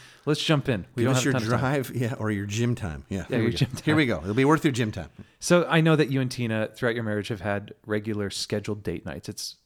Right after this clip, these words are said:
Speaker 1: we've talked about it, and
Speaker 2: Yeah.
Speaker 1: it's been an advice that you've given to both me and Kathleen as well. And you've said, even off microphone, that this has been crucial in keeping the fires of your marriage burning. Let's talk about this a little
Speaker 2: So,
Speaker 1: bit.
Speaker 2: caveat right away,
Speaker 1: Yep.
Speaker 2: okay? Um,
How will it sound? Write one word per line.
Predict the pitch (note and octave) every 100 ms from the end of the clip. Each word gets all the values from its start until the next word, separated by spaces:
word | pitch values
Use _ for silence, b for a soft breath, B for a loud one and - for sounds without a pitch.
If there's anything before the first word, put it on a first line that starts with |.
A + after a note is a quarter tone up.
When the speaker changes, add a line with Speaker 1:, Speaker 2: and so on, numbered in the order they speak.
| -
Speaker 1:
we've | A2+ G#2+
talked | - F2+ -
about | F#2+ F2+ F2+
it, | F#2+
and | F#2
Speaker 2:
Yeah. | A#3 A2+
Speaker 1:
it's | G#2+
been | - A2
an | G2
advice | G2+ A#2 G2+ -
that | A2
you've | A2 G#2
given | G2+ F#2+
to | G2
both | F#2 -
me | G#2+
and | F#2+
Kathleen | F2+ F2 G#2 F#2
as | D#2+ -
well. | G2+ F2 B B B B
And | F#3+
you've | D4
said, | - A3+ F#3 - _ _ _ _ -
even | D#3+ D3
off | B2+ -
microphone, | B2+ D#3 - G#2+ A2+
that |
this | D3 G#3+
has | G#3+
been | F3+ D3
crucial | - F#3 - C3+
in | A2+
keeping | D#3 C#3+
the | C3
fires | - A#2+ C3 A#2
of |
your | A2
marriage | A2 A2+ F#2 -
burning. | A2 E3+ D#3+ G2 E3
Let's | -
talk | - C4
about | G#2+ A2+
this | -
a | G2+
little | B2 -
Speaker 2:
So, |
Speaker 1:
bit. | -
Speaker 2:
caveat | - D3 D3 C3+ A#2 -
right | A#2 G2+
away, | F2+ D#2 - -
Speaker 1:
Yep. | C3
Speaker 2:
okay? | G2 F#2+ -
Um, | F#2 F2+